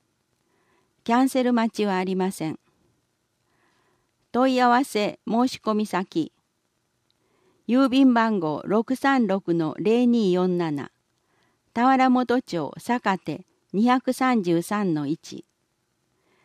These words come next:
田原本青垣生涯学習センター内。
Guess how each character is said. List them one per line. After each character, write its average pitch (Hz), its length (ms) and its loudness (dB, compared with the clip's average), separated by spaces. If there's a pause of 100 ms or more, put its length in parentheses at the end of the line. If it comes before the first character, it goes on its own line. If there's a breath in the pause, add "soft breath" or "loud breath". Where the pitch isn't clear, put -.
(140)
田 226 120 0
原 254 240 4
本 226 420 -4
青 254 220 2
垣 190 260 -2
生 247 280 0
涯 165 200 -2
学 196 320 -6
習 233 240 -4
セ 208 220 -6
ン 196 100 -8
タ 190 200 -4
ー - 20 -6
内。 147 320 -10